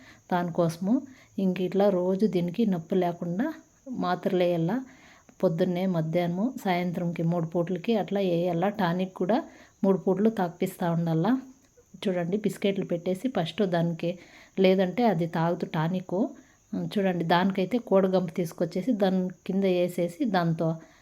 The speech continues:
ఇంకొక దాంతో దీనికైతే టానిక్ తాపుతాను, లేదంటే అది వచ్చి అంతా చెల్లిపోస్తుంది, ఆ, తినేదని చెప్పేసి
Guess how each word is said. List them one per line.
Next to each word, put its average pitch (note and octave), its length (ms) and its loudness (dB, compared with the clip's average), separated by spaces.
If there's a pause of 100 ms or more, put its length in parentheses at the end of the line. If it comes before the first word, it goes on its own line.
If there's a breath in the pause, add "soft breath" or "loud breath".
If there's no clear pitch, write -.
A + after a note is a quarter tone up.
(140 loud breath)
ఇంకొక G3 300 4
దాంతో E3+ 340 0
దీనికైతే F#3+ 580 0
టానిక్ F#3 400 -2
తాపుతాను, E3+ 320 -2
లేదంటే G3 380 2
అది F#3 120 0
వచ్చి F3 200 -2
అంతా E3 220 0
చెల్లిపోస్తుంది, E3+ 1080 -2 (460 loud breath)
ఆ, F3+ 260 -2 (100)
తినేదని F#3+ 400 2
చెప్పేసి E3 580 0